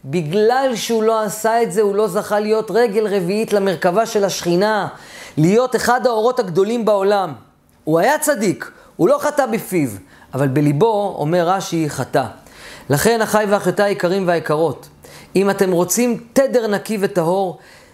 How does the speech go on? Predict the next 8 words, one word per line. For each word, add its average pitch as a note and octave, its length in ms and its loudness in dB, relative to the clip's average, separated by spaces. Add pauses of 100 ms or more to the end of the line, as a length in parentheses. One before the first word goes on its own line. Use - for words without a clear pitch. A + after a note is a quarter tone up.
(380)
תהיו A3 400 2 (120)
תמימים F#3+ 680 0
וטהורים D3 760 0
עם C#3 160 2
הבורא. B2+ 320 0 (400)
אם F3+ 140 4
אתם F3+ 220 2
רוצים G3+ 600 0